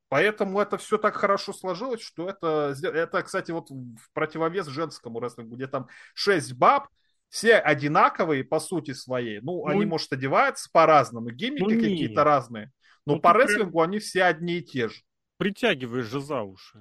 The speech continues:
Speaker 2: В
Speaker 1: А
Speaker 2: женском,
Speaker 1: здесь
Speaker 2: как
Speaker 1: они
Speaker 2: раз
Speaker 1: все
Speaker 2: сам
Speaker 1: абсолютно
Speaker 2: сказал,
Speaker 1: разные.
Speaker 2: они прям все репрезентативно разные были. Ну,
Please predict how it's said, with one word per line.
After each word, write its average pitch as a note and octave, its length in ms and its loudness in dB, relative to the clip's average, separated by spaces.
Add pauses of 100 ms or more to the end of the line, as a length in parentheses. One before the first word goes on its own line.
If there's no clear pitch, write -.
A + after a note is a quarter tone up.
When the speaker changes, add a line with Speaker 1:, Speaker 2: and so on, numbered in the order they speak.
(260)
Speaker 2:
В A2 160 -12
Speaker 1:
А B2+ 80 6
Speaker 2:
женском, G3+ 200 2
Speaker 1:
здесь C4 200 2
Speaker 2:
как B3 100 0
Speaker 1:
они F3+ 100 0
Speaker 2:
раз A3 120 4
Speaker 1:
все - 40 -12
Speaker 2:
сам B3 140 6
Speaker 1:
абсолютно - 240 -2
Speaker 2:
сказал, F3+ 220 2
Speaker 1:
разные. A#2 560 0
Speaker 2:
они F3+ 160 2
прям F#3+ 240 2
все G#3 200 2
репрезентативно E3+ 1000 0
разные B2 420 2
были. A2+ 280 -8
Ну, B2 220 -10